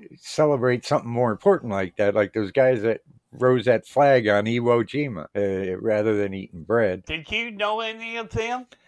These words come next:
Speaker 1: No, that's, and that's the important part, 'cause I didn't know this Mo Squeamish guy either.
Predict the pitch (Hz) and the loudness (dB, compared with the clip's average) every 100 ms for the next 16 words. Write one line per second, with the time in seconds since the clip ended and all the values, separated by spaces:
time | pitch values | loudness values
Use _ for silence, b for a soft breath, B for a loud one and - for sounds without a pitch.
0 | b b 131 202 135 104 117 143 - - | b b 4 6 6 6 4 2 -2 -6
1 | 120 123 143 - 117 98 127 107 87 156 | -2 2 0 0 -6 0 0 0 0 2
2 | 175 - 98 110 120 117 110 113 104 - | 2 0 0 2 2 0 0 2 2 0
3 | 110 113 113 - 143 170 113 - 90 90 | 0 2 0 0 0 0 -6 -4 -2 0
4 | 113 135 76 | -2 -4 -8